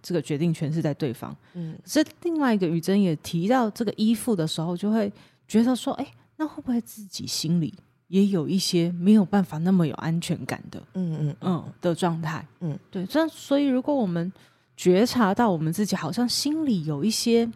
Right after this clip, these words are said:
Speaker 1: 没有办法那么有安全感的状态的时候，不管是你看安全型才一型而已嘛，<laughs> 另外三型都，<laughs> 都有点不安全感。
Speaker 2: 好可怜。
Speaker 1: 那这样，对啊，我们要怎么办呢？<laughs>
Speaker 2: 好，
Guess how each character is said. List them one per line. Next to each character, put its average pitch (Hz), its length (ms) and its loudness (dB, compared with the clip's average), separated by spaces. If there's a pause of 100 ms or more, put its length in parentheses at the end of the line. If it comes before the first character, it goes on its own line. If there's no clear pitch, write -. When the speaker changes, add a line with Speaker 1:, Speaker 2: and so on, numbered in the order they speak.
(120)
Speaker 1:
没 185 220 2
有 254 160 6
办 190 260 2
法 165 120 -2
那 180 120 2
么 175 100 4
有 151 120 2
安 170 240 2
全 160 200 0
感 143 160 -6
的 147 140 -8
状 160 240 -2
态 156 180 -4
的 151 120 -6
时 - 180 -8
候， 160 260 -8 (220)
不 214 100 0
管 175 240 0
是 185 160 -2
你 165 120 0
看 185 260 0
安 208 180 4
全 175 320 2 (140)
型 160 300 -2
才 165 160 -2
一 208 120 0
型 143 440 0
而 139 120 -2
已 147 140 0
嘛， 135 140 -2 (100)
<laughs> - 60 -10
另 226 160 12
外 208 120 12
三 202 240 8
型 180 280 6
都， 202 120 10 (260)
<laughs> - 220 -10
都 262 160 12
有 233 160 12
点 208 160 10
不 220 120 10
安 226 180 12
全 202 140 10 (100)
感。 196 100 4
Speaker 2:
好 302 80 6
可 294 60 4 (140)
怜。 - 40 10
Speaker 1:
那 302 200 10
这 330 120 6
样， 277 200 8
对 330 200 10
啊， 262 140 8
我 262 160 12
们 277 140 10
要 320 100 12
怎 311 160 10
么 202 100 10
办 240 360 12
呢？ 208 120 10 (260)
<laughs> - 260 -2
Speaker 2:
好， - 260 -8